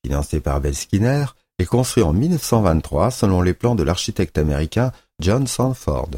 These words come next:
Il s'est inspiré de l'architecture médiévale, comme en témoignent les contreforts d'angle,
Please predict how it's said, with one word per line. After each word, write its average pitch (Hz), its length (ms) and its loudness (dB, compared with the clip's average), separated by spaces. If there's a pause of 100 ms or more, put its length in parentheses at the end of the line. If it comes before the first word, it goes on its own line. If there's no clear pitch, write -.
(1120)
Il 85 120 0
s'est - 240 0
inspiré 95 420 0
de 71 100 -4
l'architecture 80 720 -2
médiévale, 82 720 0 (200)
comme 147 180 4
en 147 80 2
témoignent 107 420 4
les 69 80 0
contreforts - 580 -2
d'angle, 82 520 0